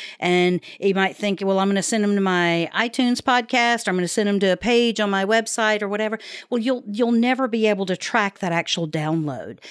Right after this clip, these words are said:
And so you waste a lot of money trying to get your name out there. There's no real R O I attached to what you're doing.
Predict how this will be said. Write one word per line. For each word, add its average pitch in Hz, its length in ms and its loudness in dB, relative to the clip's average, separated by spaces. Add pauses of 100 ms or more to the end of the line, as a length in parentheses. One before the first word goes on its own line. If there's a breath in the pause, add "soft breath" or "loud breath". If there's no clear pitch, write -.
(200 loud breath)
And 208 260 2
so 208 340 4
you 196 220 2
waste 208 360 2
a 208 60 4
lot 190 160 2
of 180 80 0
money 262 400 4
trying 202 360 0
to 180 60 -6
get 185 220 -2
your 180 80 0
name 254 320 4
out 180 220 0
there. 170 300 0 (340 loud breath)
There's 185 180 -2
no 214 140 4
real 202 440 2
R 175 200 4
O 170 140 4
I 143 400 0 (340 loud breath)
attached 170 480 -2
to 170 60 0
what 156 200 0
you're 175 100 0
doing. 151 440 2